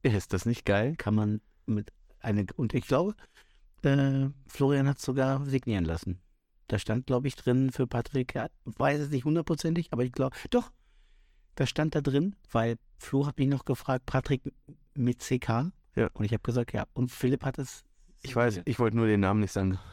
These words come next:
Speaker 2: Ach, Entschuldigung. Okay, oh, scheiße. Okay.
Speaker 1: <laughs> Nee, alles gut, ist auch in Ordnung.
Speaker 2: Telefonschleiche dahin schon.
Speaker 1: <laughs> Nee, aber ist einfach
Speaker 2: Der weiß es ja.
Speaker 1: Ja, ist
Speaker 2: Grüße.
Speaker 1: einfach, Grüße. Ist einfach eine schöne Geschichte, die da einfach noch passiert ist, so. Und, ähm,
Speaker 2: Ja.
Speaker 1: das zeigt ja auch nochmal, ey.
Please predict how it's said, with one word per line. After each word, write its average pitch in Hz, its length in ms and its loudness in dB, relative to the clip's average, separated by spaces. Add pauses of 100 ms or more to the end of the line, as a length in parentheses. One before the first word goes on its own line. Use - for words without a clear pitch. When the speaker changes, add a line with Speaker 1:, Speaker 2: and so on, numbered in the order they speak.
(220)
Speaker 2:
Ach, - 200 -6
Entschuldigung. 123 500 2
Okay, - 180 -10
oh, - 160 -4
scheiße. - 500 -8
Okay. 98 240 -4 (100)
Speaker 1:
<laughs> 208 240 0
Nee, 131 140 4
alles 120 240 2
gut, 131 160 2
ist 127 140 2
auch 117 100 2
in 117 100 4
Ordnung. 107 340 0 (140)
Speaker 2:
Telefonschleiche 139 640 -2
dahin 123 220 0
schon. 156 240 -4 (480)
Speaker 1:
<laughs> - 500 -8
Nee, 214 140 2
aber 117 200 2
ist 123 100 -2
einfach 139 120 0
Speaker 2:
Der 113 140 2
weiß 95 260 -2
es 85 140 -8
ja. - 60 -20 (180)
Speaker 1:
Ja, 98 120 0
ist - 180 -6
Speaker 2:
Grüße. 110 320 0
Speaker 1:
einfach, - 80 -14 (220)
Grüße. - 260 -2 (240)
Ist 113 140 0
einfach 143 180 2
eine 143 140 0
schöne 151 260 -2
Geschichte, 127 420 -2
die 101 100 2
da 101 100 2
einfach 110 180 0
noch 117 160 0
passiert - 340 0
ist, - 180 -8
so. 78 180 -2
Und, 92 300 2
ähm, 98 320 2
Speaker 2:
Ja. 113 360 0 (400)
Speaker 1:
das - 220 -4
zeigt - 340 -4
ja 113 80 -4
auch 107 80 -4
nochmal, 107 380 0
ey. 110 200 -4